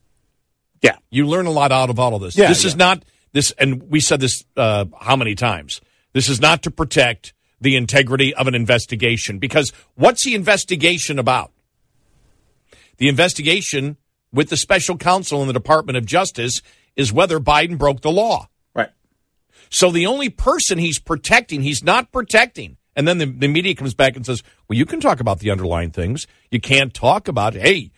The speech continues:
Speaker 2: you can't talk about the classified documents because, hey, Biden says he doesn't know what's in the classified documents. He is surprised and didn't know they were there. So why can't you talk about everything else, uh, except the top secret documents?" Well, because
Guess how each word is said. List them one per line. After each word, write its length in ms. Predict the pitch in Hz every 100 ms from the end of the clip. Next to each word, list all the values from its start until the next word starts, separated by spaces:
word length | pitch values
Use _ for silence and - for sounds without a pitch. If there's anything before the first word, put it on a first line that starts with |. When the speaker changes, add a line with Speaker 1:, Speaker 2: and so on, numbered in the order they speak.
| _ -
Speaker 2:
you 100 | 127
can't 300 | 151 151 131
talk 280 | 151 226 170
about 200 | 139 -
the 80 |
classified 640 | 113 139 254 - 190 113 104
documents 520 | 104 98 113 151 185
because, 380 | 143 131 127 - _ _ -
hey, 280 | 123 180
Biden 380 | 92 104 127 147
says 260 | 123 127 107
he 120 | 117
doesn't 320 | 139 131 139
know 100 | 127
what's 240 | 127 127 -
in 120 | 269
the 80 | 240
classified 640 | - 127 107 110 117 104
documents. 720 | 95 92 92 104 90 82 - - _ _ _ _
He 180 | - 143
is 160 | 143 -
surprised 540 | 131 - 170 220 135
and 100 | 131
didn't 160 | 135 135
know 100 | 127
they 80 | 123
were 100 | 131
there. 200 | 226 - _ _
So 160 | - 127
why 200 | 123 139
can't 300 | - 143 139
you 60 |
talk 260 | 120 135 131
about 180 | 127 123
everything 380 | 123 120 123
else, 300 | 120 117 - - _ _ -
uh, 240 | 113 107 -
except 640 | 147 117 - 175 151 _ _ _
the 120 | 123
top 280 | 117 143 104
secret 320 | - 123 131
documents?" 680 | 202 214 - 117 76 - - _ _ _ _ _ _ -
Well, 160 | 127
because 520 | 131 113 135 120 101